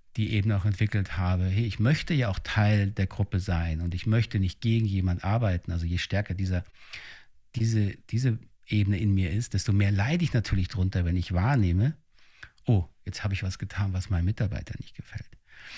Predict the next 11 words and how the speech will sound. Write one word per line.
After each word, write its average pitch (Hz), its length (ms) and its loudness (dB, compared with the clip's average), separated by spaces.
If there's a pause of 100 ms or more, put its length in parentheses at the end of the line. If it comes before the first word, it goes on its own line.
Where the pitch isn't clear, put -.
(640)
Und 123 360 0
es - 200 -4
wird 123 260 -4
sehr 139 320 0
unterschätzt, 107 760 -2
wie 117 140 6
viel 107 420 2
emotionale 98 560 4
Kraft - 380 -2
das 87 160 -4
kostet, 92 440 -2